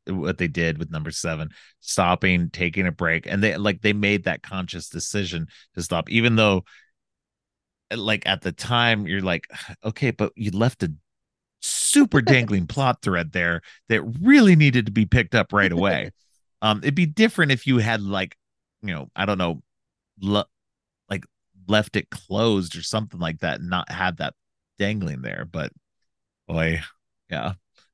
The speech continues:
Speaker 1: Well, and each
Speaker 2: Yeah.
Speaker 1: one has kind of been like that since then. Seven left it open, Jigsaw left it <laughs> open for whatever they were gonna do next, and then Spiral did the same thing. It's like, "Okay, but can somebody pick up a plot thread?" "No, we're just gonna go back to between one and two."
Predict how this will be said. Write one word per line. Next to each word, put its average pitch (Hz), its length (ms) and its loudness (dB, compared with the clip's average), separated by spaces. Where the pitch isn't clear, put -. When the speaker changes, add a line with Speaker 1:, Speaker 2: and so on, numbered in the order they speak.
Speaker 1:
Well, 151 140 2
and 139 160 2
each 160 260 2
Speaker 2:
Yeah. 143 60 -2
Speaker 1:
one 156 140 6
has 143 160 2
kind 110 340 2
of 95 160 0
been 131 220 2
like 98 200 0
that 92 220 -4
since 143 340 -4
then. 82 260 -8
Seven 113 520 2
left 110 200 2
it 101 100 0
open, 95 480 0
Jigsaw 113 500 0
left 90 280 0
it 113 140 2
<laughs> - 20 6
open 113 320 2
for 95 140 -6
whatever 92 400 -2
they 95 160 2
were 131 100 0
gonna 92 140 -2
do 87 160 -4
next, 87 380 -8
and 113 160 0
then 113 140 2
Spiral 147 400 2
did 98 180 -2
the 104 100 -10
same 113 200 -2
thing. 117 160 -2
It's 90 160 -6
like, 104 140 -4
"Okay, 104 240 0
but - 260 -8
can 120 220 -4
somebody 135 420 -2
pick - 240 -2
up - 120 -6
a 107 80 -12
plot 117 240 -4
thread?" - 160 -2
"No, 127 240 4
we're 98 120 2
just 107 200 -2
gonna 104 120 -4
go 92 120 0
back 95 240 -2
to 104 80 -6
between 90 440 -6
one 85 180 -4
and 82 140 -8
two." 82 320 -8